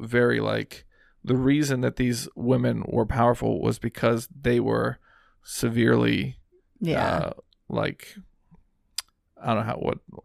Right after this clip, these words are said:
Speaker 1: I, I'm at a loss for the word, but, like, they were in horrible situations.
Speaker 2: Yeah, like
Speaker 1: They were taken as babies, brainwashed,
Speaker 2: Yeah.
Speaker 1: and taught to kill.
Speaker 2: Their
Speaker 1: and
Speaker 2: lives were manipulated.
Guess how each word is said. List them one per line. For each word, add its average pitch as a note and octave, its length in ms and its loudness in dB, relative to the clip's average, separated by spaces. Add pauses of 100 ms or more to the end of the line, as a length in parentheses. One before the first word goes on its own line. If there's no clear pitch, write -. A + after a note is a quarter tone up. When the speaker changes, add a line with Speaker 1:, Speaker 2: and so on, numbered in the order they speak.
Speaker 1:
I, - 60 -2
I'm - 420 -6 (240)
at B2 80 0
a - 40 2
loss A#2+ 200 2
for - 100 -6
the C3 80 0
word, A#2 220 0 (260)
but, C3+ 100 4
like, A#2+ 240 6 (460)
they C3+ 140 4
were B2+ 100 8
in B2 60 0
horrible C#3 340 8
situations. - 480 -2
Speaker 2:
Yeah, - 180 -2 (160)
like F3+ 220 -6
Speaker 1:
They B2+ 80 6
were A#2+ 80 8
taken B2+ 400 2
as A#2 200 0
babies, A2+ 520 0 (260)
brainwashed, A#2 800 4
Speaker 2:
Yeah. - 120 -4 (280)
Speaker 1:
and G#2+ 600 -2
taught - 360 2
to G#2+ 80 -4
kill. G2+ 640 -2
Speaker 2:
Their E3+ 160 2
Speaker 1:
and D3+ 100 0
Speaker 2:
lives C#3 320 2
were C#3+ 140 -2
manipulated. C#3 720 -4